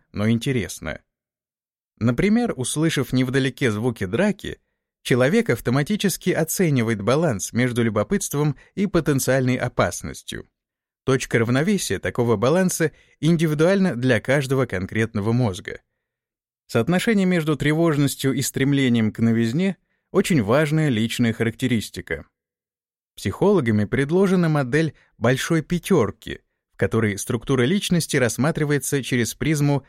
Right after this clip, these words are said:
экстраверсии, нейротизма, доброжелательности, добросовестности, а также открытости опыту. Первый и особенно последние факторы, очевидно, связаны с исследовательским поведением,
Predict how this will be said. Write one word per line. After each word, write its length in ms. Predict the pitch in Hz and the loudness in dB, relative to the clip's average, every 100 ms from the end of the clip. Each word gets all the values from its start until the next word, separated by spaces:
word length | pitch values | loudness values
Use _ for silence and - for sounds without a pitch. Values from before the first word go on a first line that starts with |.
| _ | _
экстраверсии, 1000 | 139 135 - 151 139 147 160 - 165 170 - _ _ | -4 -4 0 0 2 0 -2 -4 -4 -6 -8 _ _
нейротизма, 840 | 120 135 117 101 101 110 135 147 - _ _ | 0 2 2 -2 -4 -2 0 -2 -4 _ _
доброжелательности, 1120 | 117 151 156 127 101 123 - 160 147 - 175 - _ | 0 2 2 2 0 0 0 -2 -2 -4 -8 -8 _
добросовестности, 1080 | 104 113 98 - 120 147 143 147 135 - 143 - _ | -2 0 0 -2 -2 0 0 -2 -2 -4 -6 -6 _
а 100 | - | 0
также 320 | 202 180 185 | 0 2 0
открытости 840 | 135 143 - 131 156 139 - - - | 0 -4 -2 -2 -2 -4 -4 -6 -2
опыту. 600 | 143 110 95 87 82 - _ _ _ _ | 0 0 -4 -6 -10 -12 _ _ _ _
Первый 360 | - 139 131 131 | 0 2 2 0
и 120 | 127 | 0
особенно 500 | 127 - 131 113 113 | -2 0 -2 0 0
последние 560 | 113 117 131 110 92 87 | 0 -2 -2 -2 -2 -4
факторы, 580 | - 185 - 92 87 - _ _ | 0 -2 -2 -6 -6 -8 _ _
очевидно, 480 | 120 - 196 214 196 | -2 0 0 2 2
связаны 500 | - 151 156 156 147 | 2 0 2 2 0
с 140 | - | -2
исследовательским 880 | 143 - 151 165 160 - 143 - 151 | -4 -2 -2 0 -2 -2 -4 -2 -2
поведением, 760 | 147 151 156 147 92 73 60 | 0 0 0 0 0 -4 -10